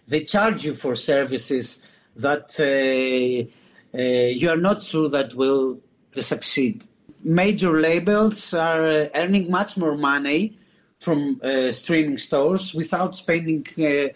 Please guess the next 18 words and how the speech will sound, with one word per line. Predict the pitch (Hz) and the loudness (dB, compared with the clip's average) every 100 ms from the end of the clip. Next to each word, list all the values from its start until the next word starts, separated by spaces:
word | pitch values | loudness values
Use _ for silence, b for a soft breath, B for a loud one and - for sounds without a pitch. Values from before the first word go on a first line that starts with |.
| b b b b b | b b b b b
almost | 147 170 175 175 185 | 0 2 0 0 2
nothing. | 180 175 - 127 170 190 - B B B B - | 2 2 -2 -2 -2 -2 -8 B B B B -2
And, | 151 156 156 151 147 156 160 147 - | 0 2 2 2 0 0 -2 -2 0
um, | 180 170 170 170 170 165 - - | 2 2 2 0 -2 -4 -8 -8
the | 170 | 2
new, | 208 226 254 254 247 240 233 220 | 4 6 6 4 6 6 6 6
um, | 202 196 190 185 - | 6 4 2 -2 -2
artists, | 196 226 226 262 240 - | 0 0 2 0 0 -8
they | 165 196 | -2 0
ha-, | 208 214 - | 0 -4 -4
have | 220 214 | -2 -2
to | |
do | 185 220 | 2 4
it | 226 226 - - _ _ _ _ | 4 0 -6 -12 _ _ _ _
mostly | 175 190 233 240 254 233 | 0 2 2 0 0 2
by | 196 202 | 2 2
themselves, | 202 190 - 160 143 - | 0 -2 0 2 0 -2
everything | 175 180 214 208 196 | -2 -2 0 0 -2